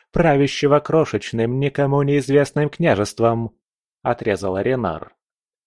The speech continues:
"Это слишком опасно. И это оружие должно принадлежать цивилизованному миру,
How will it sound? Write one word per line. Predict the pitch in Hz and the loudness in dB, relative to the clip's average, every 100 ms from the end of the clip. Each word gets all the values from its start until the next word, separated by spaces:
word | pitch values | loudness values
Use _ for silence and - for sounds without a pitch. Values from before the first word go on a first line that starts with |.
| _ | _
"Это | 170 160 - 160 | 0 2 2 0
слишком | - 147 139 - 143 135 | 2 2 4 2 -2 2
опасно. | 139 - 156 - 95 95 95 - _ _ _ _ | 0 2 -2 -2 -8 -8 -8 -14 _ _ _ _
И | 165 165 | 2 4
это | 156 143 143 139 | 4 4 4 6
оружие | 131 131 123 139 | 6 4 4 4
должно | 135 135 113 117 | 4 4 2 0
принадлежать | - 127 123 117 120 120 120 - | 0 0 2 2 2 2 0 0
цивилизованному | - 135 147 143 175 110 92 95 101 | 2 4 4 4 2 2 0 0 0
миру, | 101 107 104 107 110 | 2 0 2 2 0